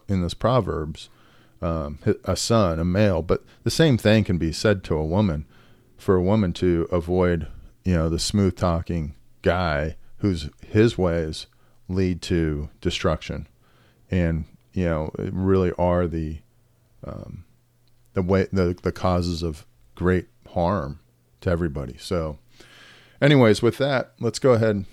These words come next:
and go back to God in prayer. Thank you, Lord, for this time. Thank you for your word. And I pray, Lord, that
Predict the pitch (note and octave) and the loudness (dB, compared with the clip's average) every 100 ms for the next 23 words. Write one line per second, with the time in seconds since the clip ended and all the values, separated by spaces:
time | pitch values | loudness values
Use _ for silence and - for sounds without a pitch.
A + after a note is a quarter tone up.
0 | - - - G2 F#2 F#2 E2+ E2+ - E2 | -20 -20 -14 -6 -2 -2 -2 -4 -4 -6
1 | D#2+ D2 D2+ - D2 C2+ - _ _ _ | -4 -6 -10 -8 -8 -8 -16 _ _ _
2 | A2+ A#2 A#2+ G2+ G#2 F#2+ G#2 F#2+ F2+ - | 2 2 4 6 6 6 2 2 2 0
3 | F#2 F#2 F2+ F#2 F#2 F2+ - F2 E2+ D#2+ | 0 0 0 0 0 -2 0 2 2 0
4 | E2 D#2+ F2 E2 - _ - - - - | -2 -2 -4 -10 -18 _ -20 -20 -20 -12
5 | - G2+ - B2+ A#2+ G#2 G2 F2+ E2+ E2+ | 0 0 4 6 8 8 6 4 0 -4